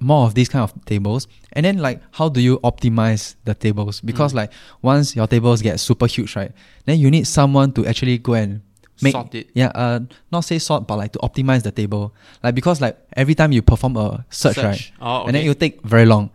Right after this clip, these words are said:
Speaker 2: Mm.
Speaker 1: Then let's say one day there's, like, uh, ten thousand search on a table that has, like, ten thousand
Speaker 2: So,
Speaker 1: data.
Speaker 2: so,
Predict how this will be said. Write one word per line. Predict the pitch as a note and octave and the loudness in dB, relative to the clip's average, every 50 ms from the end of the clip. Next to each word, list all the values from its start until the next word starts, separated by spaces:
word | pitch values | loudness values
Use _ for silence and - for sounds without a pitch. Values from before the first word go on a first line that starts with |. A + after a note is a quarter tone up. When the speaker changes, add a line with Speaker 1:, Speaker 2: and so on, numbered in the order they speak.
| _ _ | _ _
Speaker 2:
Mm. | - C#3+ D3 D3 C3+ | -8 -6 -4 -2 0
Speaker 1:
Then | B2 C#3 D3 D3 | 0 0 0 2
let's | D3 D3 C#3+ - | 0 0 0 2
say | D#3 D3+ C#3+ - - - | 2 2 2 0 -4 -4
one | - C3 C#3 C#3 | 0 2 2 6
day | C3+ C3+ C3+ | 6 6 6
there's, | B2 A2+ G#2+ G#2+ F#2 G#2+ | 6 4 2 2 2 0
like, | G2+ G2 - - _ _ - _ - | -4 -6 -8 -12 _ _ -20 _ -8
uh, | A2+ A2 | -8 -4
ten | - C3+ B2 B2 | -2 -2 -2 0
thousand | A2+ A2 A2 A2+ A2+ G#2+ | 2 0 2 2 0 -2
search | - A#2+ G2+ - - - _ - | -2 -4 -4 -4 -6 -10 _ 2
on | C3 C3 B2+ B2 B2 - | 4 6 6 4 2 0
a | A#2 A#2 | -2 -4
table | A2+ - C#3 B2+ B2 C3+ C#3 | 0 2 2 4 4 4 4
that | B2+ A#2 A2 | 4 4 2
has, | G#2 G2+ G#2+ | 2 2 -2
like, | G2+ G2 - | -4 -4 0
ten | - A#2+ A#2 | 0 0 2
thousand | A#2 A2 G#2+ G#2+ A2 G#2+ G#2 | 2 0 -2 -2 -2 -2 -2
Speaker 2:
So, | G#2 G2+ E3 | -2 -2 -2
Speaker 1:
data. | - | -2
Speaker 2:
so, | E3+ D#3 - | -4 -4 -6